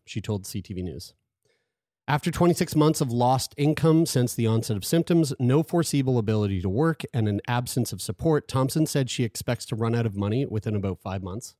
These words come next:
Quote, "My choices are basically to die slowly and painfully or quickly. Those are the options I have left," she said. In addition to f-, severe fatigue,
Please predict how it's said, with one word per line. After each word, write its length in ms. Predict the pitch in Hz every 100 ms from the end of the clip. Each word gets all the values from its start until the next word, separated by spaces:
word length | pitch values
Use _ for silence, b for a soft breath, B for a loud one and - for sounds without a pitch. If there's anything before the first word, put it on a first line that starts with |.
| _ _ _ _ _ _ _ _ -
Quote, 160 | 139
"My 120 | 131 127
choices 500 | - 160 156 170 143
are 80 | 127
basically 500 | 117 123 147 120 131
to 120 | -
die 240 | 113 110 101
slowly 580 | - 113 113 120 123 110
and 100 | 98
painfully 560 | 104 123 160 190 196 -
or 120 | 117
quickly. 420 | - 131 107 76 - _ -
Those 200 | 113 117
are 60 |
the 100 | 120
options 340 | 113 113 120 107
I 120 | 104
have 200 | 104 101
left," 220 | 87 -
she 140 | -
said. 240 | - 82 - _ _ _ _ _ _ _ _
In 80 | 139
addition 320 | 143 170 196
to 60 | 185
f-, 220 | 160 -
severe 300 | - 147 147
fatigue, 640 | 139 - - 131 190 175